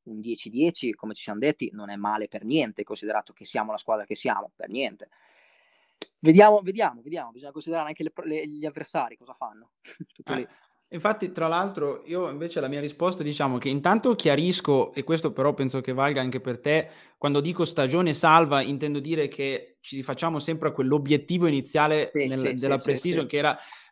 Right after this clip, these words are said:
Speaker 2: praticamente entrare a giocarci playoff,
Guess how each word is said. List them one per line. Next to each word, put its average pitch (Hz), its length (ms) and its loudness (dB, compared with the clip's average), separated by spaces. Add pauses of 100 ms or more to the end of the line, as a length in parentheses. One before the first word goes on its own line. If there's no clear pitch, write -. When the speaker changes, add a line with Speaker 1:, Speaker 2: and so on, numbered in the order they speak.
Speaker 2:
praticamente 151 640 2
entrare 151 460 6
a - 20 8
giocarci 135 460 0
playoff, 117 500 -2